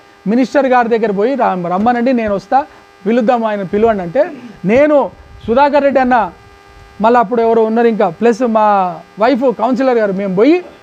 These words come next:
మినిస్టర్ గారిని కోరడం జరిగింది. "సార్ మీరు ఓపెనింగ్కి రండి." అట్లానే ఇక్కడ వంద పడకల మినిస్టర్ గారు మా కోరిక మేరకు వంద పడకల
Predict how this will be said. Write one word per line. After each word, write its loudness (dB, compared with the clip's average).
మినిస్టర్ 2
గారిని 0
కోరడం 2
జరిగింది. 0
"సార్ 2
మీరు 2
ఓపెనింగ్కి 0
రండి." 0
అట్లానే -4
ఇక్కడ 0
వంద 0
పడకల -2
మినిస్టర్ -2
గారు 0
మా 0
కోరిక -2
మేరకు -2
వంద 0
పడకల 0